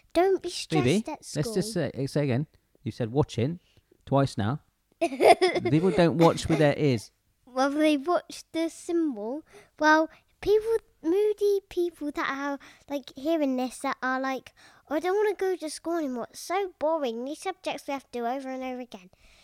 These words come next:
Speaker 1: You need to learn new things, okay? If, it's good to learn new things, 'cause just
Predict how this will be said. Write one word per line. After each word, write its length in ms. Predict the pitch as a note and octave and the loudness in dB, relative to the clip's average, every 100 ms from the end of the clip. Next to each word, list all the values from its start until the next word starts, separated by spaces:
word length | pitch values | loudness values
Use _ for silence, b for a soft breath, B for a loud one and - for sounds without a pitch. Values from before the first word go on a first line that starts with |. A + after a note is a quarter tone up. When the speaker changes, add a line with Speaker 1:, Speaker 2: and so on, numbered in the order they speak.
| b b b _ | b b b _
Speaker 1:
You 260 | C4 E4+ F4 | -4 -2 0
need 220 | G4 G4 | 0 -2
to 120 | - | -6
learn 420 | F4+ F4 F4 F4+ D4+ | -6 -4 -4 -6 -6
new 220 | D#4 D#4+ | -6 -6
things, 680 | - _ C#4 C4 A3 G#3 G3 | -10 _ -8 -6 -6 -10 -12
okay? 520 | G3+ - C#4 E4+ E4+ B B B D#4+ | -16 -14 -12 -10 -12 B B B -14
If, 180 | D#4+ - | -14 -12
it's 280 | - D4+ - - | -6 -6 -8 -10
good 240 | - F#4+ - | -4 -4 -6
to 140 | - | -10
learn 280 | E4+ E4+ D#4+ | -6 -4 -4
new 160 | D#4 D#4 | -6 -8
things, 560 | - C4 A3+ G#3+ G#3 - | -10 -10 -8 -10 -14 -14
'cause 220 | C#4+ C#4 B B B B _ _ _ _ _ C#4+ | -12 -12 B B B B _ _ _ _ _ -4
just 360 | F4 F#4 - | 0 0 -4